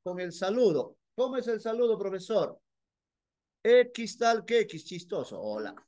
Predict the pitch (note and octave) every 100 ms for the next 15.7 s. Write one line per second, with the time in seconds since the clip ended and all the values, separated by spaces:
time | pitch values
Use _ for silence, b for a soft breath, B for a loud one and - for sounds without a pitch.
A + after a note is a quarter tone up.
0 | _ _ _ - F3 D#3+ D3 _ - A#3
1 | A#3+ A3 B3+ C#4 C#4 C4 A#3 A3+ C4+ C#4
2 | F#3 - - _ _ G#3+ A#3+ A#3 A#3+ B3
3 | B3 A#3+ A#3+ A#3+ A#3+ A#3 B3 - - _
4 | _ _ _ _ _ G3+ G#3 G3+ G3+ G3+
5 | B3 A3 - D3 C#3 F#3+ A3 G3+ D#3 -
6 | _ _ _ - C#4 - D4+ D4 C#4 B3+
7 | A#3+ C#4 C4 B3 A3+ B3+ C4 B3 - C#3
8 | G2+ - _ - G3+ G#3 A3 A3+ A3 G#3
9 | - F3+ G#3 G#3+ - G#3+ G#3 A#3 F#3+ B2+
10 | - - - - _ - C3 E3+ F3+ D#3+
11 | C#3+ F3 F#3 A3 B3 - _ _ _ _
12 | _ _ - B2+ A2+ G2+ G#2 C3+ F3+ F3
13 | E3+ G3 G3 G3+ F3 G#3 G#3+ G#3 F3 E3+
14 | - E3+ G3+ F#3 F#3 D#3+ E3 F#3 F3+ F#3
15 | F#3 G3+ A3 D#3 A2 -